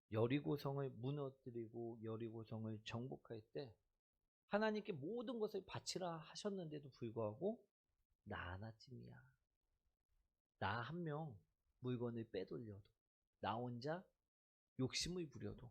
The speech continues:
아무도 모르겠지라고 생각을 하고, 자신의 눈에 띄는 것들 중에 보기 좋아 보이는 것, 자기가 갖고 싶었던 것들, 그것들을요,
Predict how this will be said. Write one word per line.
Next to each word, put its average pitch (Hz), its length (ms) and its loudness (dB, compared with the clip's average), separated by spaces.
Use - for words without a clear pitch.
아무도 175 600 10
모르겠지라고 120 1700 0
생각을 147 480 0
하고, 123 420 -2
자신의 117 640 2
눈에 113 400 0
띄는 107 280 0
것들 104 380 -2
중에 101 480 -2
보기 107 380 0
좋아 98 280 4
보이는 92 480 -2
것, - 180 -10
자기가 110 560 0
갖고 - 340 -6
싶었던 - 600 -4
것들, - 260 -16
그것들을요, 127 760 2